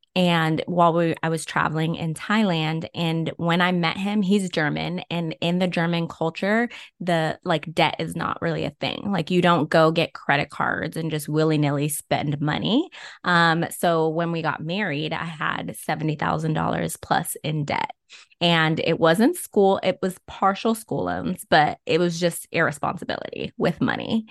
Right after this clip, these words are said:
And, um, as that time when I switched and started doing travel nursing,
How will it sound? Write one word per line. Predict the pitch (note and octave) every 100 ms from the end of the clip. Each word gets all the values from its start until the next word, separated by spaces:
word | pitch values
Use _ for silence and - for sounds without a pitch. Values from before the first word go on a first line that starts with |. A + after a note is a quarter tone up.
| - - - -
And, | F3+ E3+ E3+ E3 E3+ E3+ -
um, | E3+ D#3+ D3+ D#3 D#3 _ -
as | E3 E3 F3 F3+ - -
that | - D#3 -
time | - F3+ E3 E3
when | D#3
I | D#3
switched | D#3 - D#3 - -
and | D#3 D#3
started | - D#3 D3+
doing | D#3 D3+
travel | D3 D3 F3 G#3+
nursing, | D#3+ D3+ D3+ D3+ E3